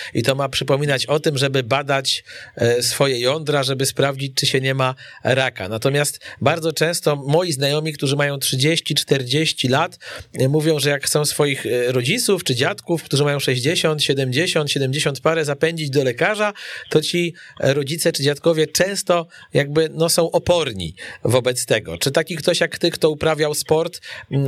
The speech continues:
to jest tak, że ty masz we krwi i ludzie, których znasz w podobnym wieku, którzy uprawiają sport, że się regularnie badają, regularnie właśnie krew i tak dalej sprawdzają, czy wszystko w porządku? Częściej,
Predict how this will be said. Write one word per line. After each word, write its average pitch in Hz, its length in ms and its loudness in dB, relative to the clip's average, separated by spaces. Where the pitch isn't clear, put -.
to 160 80 4
jest 151 160 0
tak, 156 180 0
że 147 80 -4
ty 156 100 0
masz 147 180 0
we 151 120 0
krwi 165 520 0
i 143 40 2
ludzie, 151 280 2
których 151 320 -2
znasz 147 240 0
w - 40 -10
podobnym 147 380 2
wieku, 151 220 -2
którzy 147 220 2
uprawiają 151 340 0
sport, 151 320 0
że 147 100 2
się 151 120 2
regularnie 151 600 0
badają, 165 480 2
regularnie 147 540 0
właśnie 135 340 -2
krew 151 300 2
i 156 60 -6
tak 139 160 0
dalej 147 220 0
sprawdzają, 143 500 0
czy 143 120 -4
wszystko 147 320 0
w 131 60 -4
porządku? 170 380 0
Częściej, 214 540 0